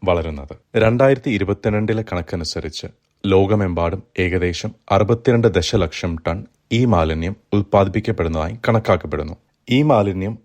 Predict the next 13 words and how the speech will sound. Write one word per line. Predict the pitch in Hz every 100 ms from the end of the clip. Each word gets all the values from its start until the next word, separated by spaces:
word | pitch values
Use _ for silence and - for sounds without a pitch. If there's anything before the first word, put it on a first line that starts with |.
| -
ഉത്പാദിപ്പിക്കുന്ന | 95 _ - 101 92 90 82 85 - _ -
ആദ്യ | 107 120
മൂന്ന് | 127 98 95 95
രാജ്യങ്ങളെടുത്താൽ | 87 87 95 85 76 - 73 - _ -
പത്ത് | 117 -
ദശലക്ഷം | 120 95 107 98 - 110 101
ടണ്ണോടുകൂടി | 85 90 87 80 80 95 _ -
ചൈനയാണ് | 110 113 123 80 82
മുൻപന്തിയിലുള്ളത്. | 90 87 90 87 85 73 71 71 - -
തൊട്ടു | 110 110 147
പിന്നാലെ | 92 80 76 87 - _ 101
ഏഴ് | 98 120
ദശലക്ഷം | 107 95 98 90 -